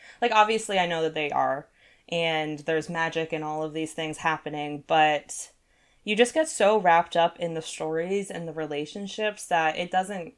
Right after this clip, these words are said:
feel as, like, whimsical as, like, a little kid's book, and it, it definitely is not. So if you have heard of akatar, or even if you haven't, and you're like, "Mm, I don't know if it's for me,"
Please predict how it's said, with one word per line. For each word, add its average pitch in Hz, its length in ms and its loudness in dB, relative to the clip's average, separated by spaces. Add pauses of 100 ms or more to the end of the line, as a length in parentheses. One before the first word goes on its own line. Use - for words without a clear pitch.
feel 165 840 -2 (720)
as, 165 300 2
like, 165 180 -2
whimsical 165 600 -2
as, 156 120 -6
like, 156 100 -4
a 165 40 -4
little 156 240 -4
kid's 147 280 -12
book, - 320 -8
and 165 80 -4
it, 160 160 -8 (180)
it 170 220 -6
definitely 170 640 0
is 156 220 -4
not. 139 640 -10 (100)
So 190 680 4 (720)
if 202 180 2
you 185 580 -6
have 175 120 -10
heard 359 160 0
of 320 80 -2
akatar, 285 260 0
or 240 80 0
even 247 180 -2
if 214 100 -6
you 196 100 -6
haven't, 165 460 -4 (360)
and 202 100 -4
you're 202 120 -2
like, 196 260 0
"Mm, 339 400 -10 (240)
I 311 60 0
don't 349 160 0
know 320 140 0
if 240 60 -4
it's - 160 -8
for 208 120 -4
me," 165 400 -4